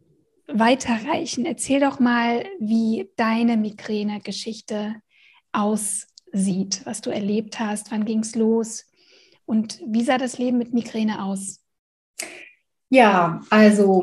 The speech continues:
Speaker 2: meine Migräne-Geschichte, die beginnt eigentlich schon, ähm, zu Jugendzeiten. Also da hatte ich tatsächlich schon so ein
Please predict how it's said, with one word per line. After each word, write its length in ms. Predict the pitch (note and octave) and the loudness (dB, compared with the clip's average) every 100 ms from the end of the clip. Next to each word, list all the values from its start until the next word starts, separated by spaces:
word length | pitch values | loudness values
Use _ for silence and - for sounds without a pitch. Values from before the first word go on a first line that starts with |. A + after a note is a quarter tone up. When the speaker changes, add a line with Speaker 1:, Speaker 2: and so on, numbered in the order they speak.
| - | 2
Speaker 2:
meine 320 | F#3+ F#3+ A3 | 0 4 4
Migräne-Geschichte, 1300 | A3+ G#3 G#3 A3 C4 A#3 G#3+ - G#3 G#3 - A#3 A#3 | 4 2 2 4 4 2 2 0 2 0 0 0 2
die 540 | G#3+ A3 A3+ A3 G#3 - | 2 2 2 0 -4 -6
beginnt 500 | A3 G#3+ B3 D4+ - | -4 0 4 4 4
eigentlich 680 | G3 A3 C4+ C4+ A#3 G#3+ - | -2 0 2 0 -2 -4 -4
schon, 680 | A3+ G#3 A3+ B3 B3 A#3 - | -2 2 2 2 2 -2 -4
ähm, 840 | G3+ G#3+ G#3 G#3+ G#3 G3+ G3+ G3 | -2 0 4 4 2 0 -8 -10
zu 160 | - G#3 | -6 -2
Jugendzeiten. 1120 | F#3+ A3 C#4 E4+ - C4+ C4 C#4+ C#4+ C#4 C#4 | 2 2 4 4 4 0 2 0 2 4 4
Also 260 | C4+ G#3+ A3 | 2 -2 -2
da 120 | G#3 | -2
hatte 160 | G3+ | -4
ich 60 | - | -6
tatsächlich 540 | A3 G#3+ G#3+ G#3+ A3 | -10 -4 -2 -2 -4
schon 300 | - G#3 G#3 | 0 4 4
so 220 | G#3 G#3 | 4 2
ein 60 | - | -2